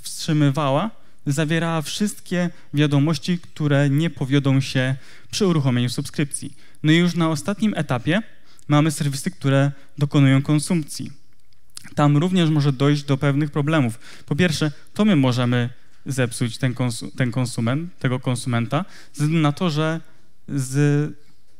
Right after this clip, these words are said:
zdefiniujemy źle standard lub, y, wprowadzimy zmianę, która nie jest kompatybilna wstecznie. Może być tam problem jakiegoś połączenia, e, sieciowego.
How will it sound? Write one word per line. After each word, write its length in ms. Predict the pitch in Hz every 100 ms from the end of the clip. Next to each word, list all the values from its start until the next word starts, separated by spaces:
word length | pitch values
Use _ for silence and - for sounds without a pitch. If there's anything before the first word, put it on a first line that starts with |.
| 196
zdefiniujemy 680 | 131 156 156 151 143 143 139
źle 180 | 139
standard 520 | 147 - 170 135 113 120
lub, 300 | 131 135 - - - - 135 127
y, 40 |
wprowadzimy 540 | 120 151 139 139 160 139
zmianę, 420 | 135 131 135 143
która 200 | - 135
nie 140 | 151
jest 380 | 139 143 - -
kompatybilna 640 | 143 143 139 135 131 131
wstecznie. 480 | 139 - 156 - 117 - - - -
Może 260 | 135 139
być 160 | 139 143
tam 160 | 139 135
problem 460 | 139 131 139 135
jakiegoś 540 | 131 135 135 123 131 -
połączenia, 680 | 127 123 127 - 143 113 - - - - - - - - -
e, 340 | 127 120 120 120
sieciowego. 600 | 143 135 135 120 113